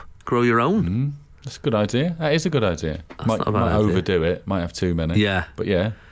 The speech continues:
Speaker 1: Uh, you could b-, bake some seasonal treats. Um, oh, yeah, so you could make a pumpkin.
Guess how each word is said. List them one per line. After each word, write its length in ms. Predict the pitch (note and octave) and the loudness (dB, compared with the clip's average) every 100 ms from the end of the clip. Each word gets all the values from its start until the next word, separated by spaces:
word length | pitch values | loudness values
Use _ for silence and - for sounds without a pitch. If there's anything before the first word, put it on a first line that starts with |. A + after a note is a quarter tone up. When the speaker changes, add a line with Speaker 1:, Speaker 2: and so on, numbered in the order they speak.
| - - - - | -20 -20 -20 -4
Speaker 1:
Uh, 260 | G2+ G2 G2 | -2 0 0
you 100 | G#2+ | 0
could 220 | - G2 | -2 -2
b-, 80 | - | -4
bake 240 | - A2 | -4 -6
some 120 | - G#2 | -2 0
seasonal 360 | C3 A2+ A2+ | 0 2 0
treats. 480 | - - C#3+ - - - | 0 -2 -2 -6 -10 -2
Um, 540 | G#2+ G2 F#2+ F#2+ F2+ - - | 0 2 2 0 -2 -4 0
oh, 40 | |
yeah, 120 | G#3+ C3 | 0 0
so 120 | D3 | -4
you 140 | B2+ C3+ | -4 -4
could 140 | D#3+ | 0
make 160 | A#3 G3+ | 0 0
a 40 | |
pumpkin. 720 | - - D#3 - - C#3 C3 | -4 -4 -4 -2 0 2 0